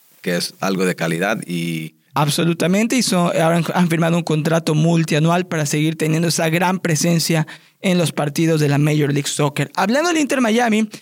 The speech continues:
Speaker 2: yo sé, abogado Zambrano, que a ti te gusta mucho Benjamín Cremaschi, el príncipe, como bautizó Lionel Vega, nuestro narrador oficial del Inter Miami en español.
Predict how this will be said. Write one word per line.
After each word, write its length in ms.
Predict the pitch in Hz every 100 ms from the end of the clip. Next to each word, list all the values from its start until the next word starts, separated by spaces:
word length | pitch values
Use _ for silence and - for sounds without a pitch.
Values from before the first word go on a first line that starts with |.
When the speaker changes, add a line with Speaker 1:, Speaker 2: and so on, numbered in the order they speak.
| - -
Speaker 2:
yo 160 | 190 226
sé, 180 | 254
abogado 360 | 240 214 208 214
Zambrano, 500 | 208 185 196 240 254
que 540 | - 180 175 170 165 -
a 140 | 165
ti 160 | - 196
te 100 | 233
gusta 340 | 220 196 220
mucho 540 | 190 196 190 233 208
Benjamín 520 | 160 180 190 202 226 233
Cremaschi, 640 | 220 214 220 165 - 156
el 200 | - 220
príncipe, 680 | - 349 359 330 - 233 208
como 240 | 202 202 185
bautizó 540 | 180 180 180 214 214
Lionel 340 | 196 196 196
Vega, 340 | 196 202 190 180 - - -
nuestro 320 | 180 160 180
narrador 340 | 160 160 190
oficial 340 | 180 160 180 170
del 140 | 165
Inter 220 | 170 170
Miami 340 | 160 160 165 165
en 80 |
español. 640 | 165 165 165 175 202 247